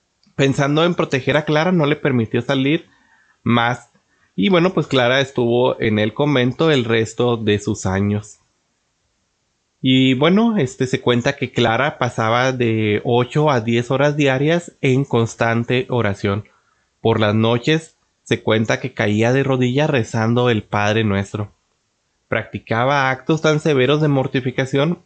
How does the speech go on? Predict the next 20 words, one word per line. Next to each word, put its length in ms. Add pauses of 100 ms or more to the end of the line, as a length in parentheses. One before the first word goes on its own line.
(160)
que 140
su 220
hermana 400
Giovanna 520
tuvo 240
que 120
poner 340
restricciones 680
en 100
estas 300
prácticas. 580 (720)
Siempre 400
estaba 320
buscando 500
una 240
forma 480
más 240
ascética 680
de 180
oración. 580